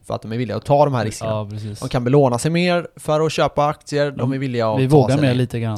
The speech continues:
Speaker 2: kanske.
Speaker 1: Så är det, så är det.
Speaker 2: Ja.
Speaker 1: Eh, vi äger mycket sas och mycket såna här aktier som
Speaker 2: Mm.
Speaker 1: går fram och tillbaka. Eh,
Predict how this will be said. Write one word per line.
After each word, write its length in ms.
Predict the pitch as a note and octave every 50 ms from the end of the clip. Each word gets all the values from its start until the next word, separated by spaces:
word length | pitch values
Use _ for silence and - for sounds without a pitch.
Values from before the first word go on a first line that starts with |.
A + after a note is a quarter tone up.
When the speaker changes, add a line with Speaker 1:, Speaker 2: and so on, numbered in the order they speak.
| A2 A2+
Speaker 2:
kanske. 200 | A2+ A2 A2+ A#2
Speaker 1:
Så 80 | C#3+
är 120 | C3 A#2+ G#2+
det, 120 | G2 G#2+
så 120 | - -
är 60 | G#2 -
det. 80 | - - - - - - - - - - _ _ _ _
Speaker 2:
Ja. 100 | _ - B2+
Speaker 1:
Eh, 320 | B2+ A#2+ A#2+ A#2+ A#2 A#2
vi 80 | A2+ C3
äger 180 | C3+ B2+ B2
mycket 260 | C3+ C#3 - - A#2 -
sas 540 | - - - A2+ G#2 - - - - -
och 100 | A2+ G#2+
mycket 260 | A2 G#2+ - - A#2 A2+
såna 120 | A#2+ A2+
här 80 | F#2+ -
aktier 300 | - - - - A#2 A2
som 140 | - - B2+
Speaker 2:
Mm. 140 | A#2 A2+ A2
Speaker 1:
går 80 | A2
fram 200 | G2 B2+ G#2+ G#2
och 60 | G#2
tillbaka. 320 | G#2 G#2+ G#2 G2 G2 - - - _ _ _ - - - - - _ _
Eh, 640 | - - D3+ D#3+ E3 D#3+ D#3+ E3 E3 D#3+ D#3+ E3